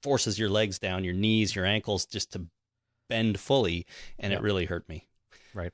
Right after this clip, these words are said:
Speaker 1: So since I already have a bad knee and a bad ankle on the same leg, that leg is now in bad shape.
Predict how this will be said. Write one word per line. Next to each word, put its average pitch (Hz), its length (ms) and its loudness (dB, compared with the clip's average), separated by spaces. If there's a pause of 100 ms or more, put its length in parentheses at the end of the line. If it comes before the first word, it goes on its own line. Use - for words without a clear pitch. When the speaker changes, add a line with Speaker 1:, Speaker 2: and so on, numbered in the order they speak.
Speaker 1:
So 107 240 4
since 120 240 2
I 139 140 8
already 135 220 6
have 139 200 0
a 113 80 0
bad 95 320 2
knee 104 220 4
and 90 100 0
a - 20 0
bad 92 380 -2 (140)
ankle 104 420 -2
on 92 160 -2
the 90 60 0
same 90 480 -2
leg, 90 420 0 (420)
that 98 240 2
leg 95 300 2
is 90 160 -2
now 85 440 0 (520)
in 95 120 -4
bad 76 220 -4
shape. - 280 -8